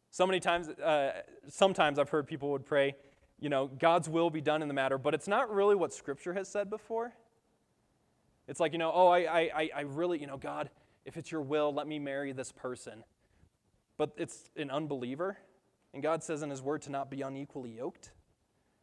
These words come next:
It's one of those things where it's like, I think God is telling you his will already. Remember, we may not always like the answer that we get from God, but that doesn't mean that we shouldn't continue on the path of his will. And we'll look at why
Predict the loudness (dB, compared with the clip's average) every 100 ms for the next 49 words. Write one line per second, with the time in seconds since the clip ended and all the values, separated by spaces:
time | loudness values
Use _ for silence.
0 | _ _ -6 2 4 4 0 -4 -4 -4
1 | -2 -4 -6 -20 _ _ _ _ _ _
2 | _ -14 -10 -8 -4 -2 -2 -4 -8 -6
3 | -6 -8 -10 -12 -12 -12 -12 -14 -16 -18
4 | -20 _ _ _ _ _ _ _ _ _
5 | _ _ _ _ 0 2 4 4 4 4
6 | 4 4 8 8 10 8 8 4 2 -2
7 | -6 -6 -8 -6 -4 -4 -6 -10 -12 -12
8 | -16 -14 -14 -16 -20 _ _ _ _ _
9 | _ _ 2 6 8 6 4 2 2 0
10 | -2 -4 -6 -6 -8 -14 _ _ -12 -12
11 | -10 -6 -4 -4 -4 -4 -4 -4 -2 -2
12 | -4 _ _ -4 -4 -2 -8 -8 -12 -12
13 | -14 _ _ _ _ _ _ _ 0 4
14 | 4 4 2 0 2 2 2 -2